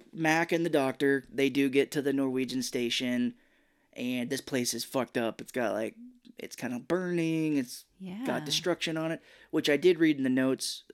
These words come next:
Speaker 1: Once they burned the set down at the end of this movie, they went and shot it again in daylight,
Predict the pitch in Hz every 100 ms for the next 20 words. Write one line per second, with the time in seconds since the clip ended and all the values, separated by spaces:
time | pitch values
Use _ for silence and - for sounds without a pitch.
0 | - 139 147 - 147 135 143 135 117 -
1 | 139 120 139 139 127 127 135 131 120 143
2 | 143 147 156 156 135 117 127 131 117 120
3 | - 131 127 143 147 143 143 131 123 123
4 | 135 139 151 156